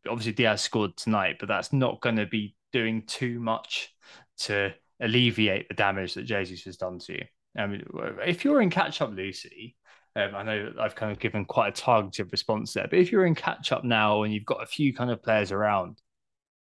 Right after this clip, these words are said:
where would you be? Would you be kind of thinking, "Oh, I've got to hit, I'm just gonna hit the button in wild card," or would you be kind of making tactical moves? So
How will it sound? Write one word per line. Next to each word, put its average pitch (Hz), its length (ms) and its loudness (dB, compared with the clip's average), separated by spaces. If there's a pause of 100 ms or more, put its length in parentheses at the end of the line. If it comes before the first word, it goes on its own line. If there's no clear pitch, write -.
(100)
where 202 200 8
would 233 120 6
you 226 120 6
be? 277 180 6
Would 147 180 4
you 139 120 4
be 143 100 2
kind 151 160 2
of 131 80 2
thinking, 131 380 0
"Oh, 101 240 2
I've 95 100 -2
got 107 120 2
to 101 40 -2
hit, 107 240 -4
I'm 113 160 -2
just 113 180 -6
gonna 131 120 2
hit 120 140 2
the 120 60 -4
button 113 260 2
in 107 100 2
wild 127 320 6
card," 143 360 6
or 117 60 -2
would 104 180 -8
you 107 120 -10
be - 60 -12
kind 110 120 -8
of 104 80 -4
making 110 320 -4
tactical - 480 -4
moves? 117 460 4
So - 160 -2